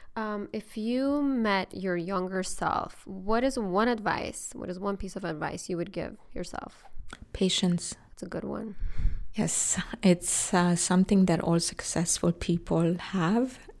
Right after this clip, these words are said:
Speaker 2: And if they don't, if you want to be successful, you must learn. Patience is a key.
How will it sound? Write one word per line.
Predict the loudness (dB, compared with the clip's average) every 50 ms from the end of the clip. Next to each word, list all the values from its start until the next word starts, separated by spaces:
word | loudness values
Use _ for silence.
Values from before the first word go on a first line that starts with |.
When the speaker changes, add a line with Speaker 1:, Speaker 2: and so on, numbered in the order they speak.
| 0
Speaker 2:
And | 2 4 6 8
if | 6 6 4 4
they | 2 4
don't, | 4 4 6 6 6 4 4 0 -6 -8 -10 -10 -2 -2
if | -2 0 2
you | 2 6
want | 8 8 8
to | 10
be | 8 6
successful, | 4 4 2 0 2 2 4 4 4 2 6 6 8 8
you | 8 6 6
must | 4 4 2 -2 -2 -2
learn. | -2 0 0 0 -2 -4 -6 -12 -14 -4 2
Patience | 4 4 4 4 2 2 4 4 4 2 0 -4 -4
is | -4 -2 -2
a | -2 -4
key. | -4 -4 -4 -4 -4 -8